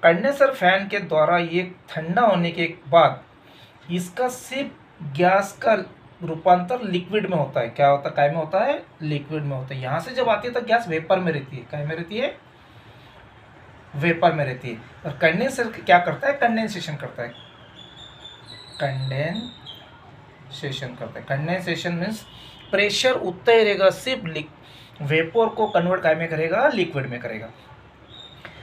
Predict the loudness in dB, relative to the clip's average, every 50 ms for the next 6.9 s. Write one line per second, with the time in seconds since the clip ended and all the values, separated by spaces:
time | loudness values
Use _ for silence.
0 | -12 -2 0 0 0 2 0 0 2 4 4 4 4 4 2 2 2 0 0 0
1 | -2 -2 0 0 -2 -2 -2 -2 -2 -2 -2 -2 -4 -6 -6 -4 -4 -4 0 2
2 | 2 2 2 0 -2 -4 -4 -4 -4 -6 -8 -8 -8 -8 -4 -2 -2 -2 -2 -2
3 | -2 -2 -2 -2 -2 0 0 0 0 0 -2 -4 -4 -2 -2 -2 -2 -4 -8 -6
4 | -6 -6 -6 -6 -6 -6 -6 -6 -6 -4 -2 -2 -2 -2 -2 -4 -4 -4 -4 -6
5 | -10 -10 -8 -8 -8 -10 -12 -14 -20 -20 -20 -20 -20 -20 -20 -20 -20 -20 -20 -20
6 | -20 -8 -4 0 0 0 0 0 0 0 -2 -2 -4 -6 -6 -6 -8 -10